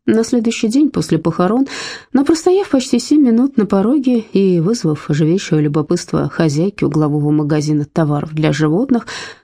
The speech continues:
заботливо поинтересовавшаяся, всё ли у неё в порядке, положила ключи в сумку и вернулась домой. Ей позвонили поставщики, узнать ли нет каких проблем.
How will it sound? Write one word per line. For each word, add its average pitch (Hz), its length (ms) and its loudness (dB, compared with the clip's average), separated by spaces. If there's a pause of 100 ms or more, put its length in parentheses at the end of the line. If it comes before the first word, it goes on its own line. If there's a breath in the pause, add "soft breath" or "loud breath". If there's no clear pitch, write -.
заботливо 247 540 2
поинтересовавшаяся, 156 1160 -2
всё 185 300 -4
ли 202 100 0
у 151 40 -2
неё 131 200 -4
в - 80 -12
порядке, 190 560 -4 (300)
положила 247 360 0
ключи 214 380 -2
в - 80 -8
сумку 262 480 -2 (540 loud breath)
и 240 100 2
вернулась 269 440 2
домой. 151 520 -2 (500)
Ей 277 260 2
позвонили 311 440 2
поставщики, 247 760 -2
узнать 214 420 0
ли 254 80 2
нет 202 180 0
каких - 340 -4
проблем. 160 460 0